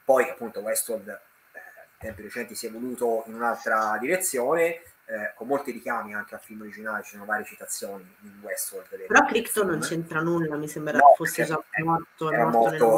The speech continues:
Speaker 2: nel
Speaker 1: <laughs> da, da vent'anni, quindi no,
Speaker 2: No,
Speaker 1: non c'entra.
Speaker 2: ma che cazzo dici? Così
Speaker 1: Dio, quando è
Speaker 2: tanto?
Speaker 1: morto?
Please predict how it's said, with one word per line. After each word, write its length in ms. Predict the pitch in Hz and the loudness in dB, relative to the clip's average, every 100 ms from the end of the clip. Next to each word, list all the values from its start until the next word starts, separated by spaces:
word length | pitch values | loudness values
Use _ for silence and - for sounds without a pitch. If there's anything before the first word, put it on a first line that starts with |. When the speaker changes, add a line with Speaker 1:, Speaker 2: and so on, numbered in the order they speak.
| 110 | 8
Speaker 2:
nel 80 | - | 8
Speaker 1:
<laughs> 100 | - | 12
da, 100 | 147 | 12
da 60 | |
vent'anni, 800 | 147 135 143 135 135 123 175 156 | 10 8 8 8 6 4 4 6
quindi 440 | 139 135 127 123 113 | 6 4 2 0 4
no, 200 | 120 180 | 6 12
Speaker 2:
No, 140 | - | 12
Speaker 1:
non 120 | - | 12
c'entra. 380 | 494 480 1077 - | 12 10 6 2
Speaker 2:
ma 40 | - | 0
che 100 | 508 | 2
cazzo 400 | 554 554 - 175 | 0 0 -4 -6
dici? 640 | 147 147 - 131 127 139 160 - - - - - | -6 -6 -6 -6 -8 -10 -16 -20 -20 -20 -20 0
Così 200 | 311 381 | 6 6
Speaker 1:
Dio, 100 | - | 8
quando 320 | - 147 151 | 6 8 8
è 40 | |
Speaker 2:
tanto? 200 | 139 - | 8 6
Speaker 1:
morto? 180 | 170 | -2